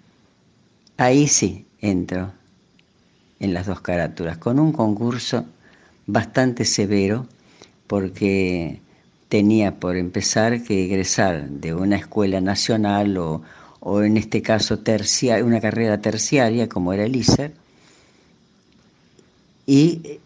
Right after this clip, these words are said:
se audicionaba. Entro y bueno,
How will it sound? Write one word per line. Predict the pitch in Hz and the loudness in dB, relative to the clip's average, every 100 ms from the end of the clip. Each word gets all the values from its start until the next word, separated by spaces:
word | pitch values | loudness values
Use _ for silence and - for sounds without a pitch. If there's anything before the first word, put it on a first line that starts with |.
| - | -4
se | - 139 | 0 2
audicionaba. | 123 120 117 - 113 98 82 87 92 - _ _ _ _ _ _ - - _ _ _ _ - | 4 4 2 2 2 2 -2 -6 -12 -18 _ _ _ _ _ _ -20 -20 _ _ _ _ 2
Entro | 180 165 160 175 208 214 - _ _ _ _ _ _ _ _ _ _ | 4 6 4 2 0 -2 -10 _ _ _ _ _ _ _ _ _ _
y | 120 120 | 2 4
bueno, | 139 101 104 | 4 4 -2